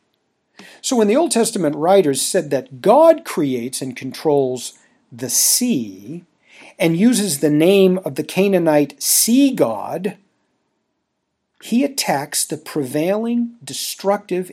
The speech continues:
and influential Canaanite religion right at that moment.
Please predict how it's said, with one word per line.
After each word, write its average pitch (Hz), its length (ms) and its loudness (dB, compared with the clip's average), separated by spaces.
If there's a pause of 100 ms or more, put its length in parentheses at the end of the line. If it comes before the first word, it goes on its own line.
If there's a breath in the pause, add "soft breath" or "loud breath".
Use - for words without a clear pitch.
and 135 240 -10
influential 170 1080 -6
Canaanite 123 640 -12
religion 196 760 -6 (640)
right 123 320 -2
at 147 120 -4
that 147 180 -8
moment. 143 400 -14